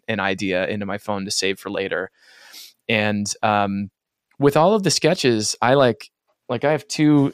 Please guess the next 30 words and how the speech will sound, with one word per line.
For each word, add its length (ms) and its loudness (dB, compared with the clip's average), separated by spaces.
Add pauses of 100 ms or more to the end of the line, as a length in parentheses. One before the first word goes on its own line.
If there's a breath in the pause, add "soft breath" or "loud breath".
scripts 400 0
right 200 4
here 160 4
of 140 2
things 340 0
that 120 0
I'm 140 -2
cutting 280 0
down. 360 2
I'll 160 2
take 340 0
a, 260 4 (180)
a 160 2
premise 600 0
and 140 0
then 80 2
I'll 120 2
write 240 4
it 100 2
out 320 2 (160)
in 140 -2 (100)
a 60 -4
script 340 0
writing 220 4
software, 600 0 (800 soft breath)
and 180 0
then 160 0 (120)
I'll 120 0
shoot 220 -2
it 180 -2